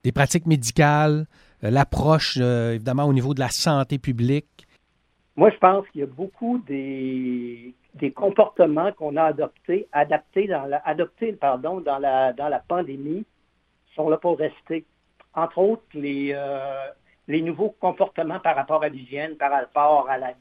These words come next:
Speaker 2: distanciation, par rapport, euh, au fait de tousser et d'éternuer dans, dans notre coude, par rapport au lavage des mains, euh, fréquent pour éviter de se contaminer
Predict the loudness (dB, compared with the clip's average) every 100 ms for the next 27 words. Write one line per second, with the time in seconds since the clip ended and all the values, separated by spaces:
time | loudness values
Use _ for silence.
0 | _ -10 -8 -6 -6 -6 -8 -8 -8 -10
1 | _ _ _ _ _ 0 2 2 2 2
2 | 6 4 4 -2 -10 -12 -10 -8 -8 -6
3 | -6 -6 _ -20 -12 -6 -2 -2 -2 -6
4 | -4 -6 -4 -8 -6 -4 -4 -4 -6 -4
5 | -6 -4 -4 -4 -4 -6 -4 -6 -6 -8
6 | _ _ -20 _ _ _ 6 8 8 8
7 | 6 6 0 -6 -6 -2 -2 -2 -4 -4
8 | -4 -4 -8 -8 -10 -8 -8 -8 -2 -2
9 | 0 -2 -2 -4 2 2 2 -2 -2 -2
10 | -6 -4 -2 0 0 0 4 2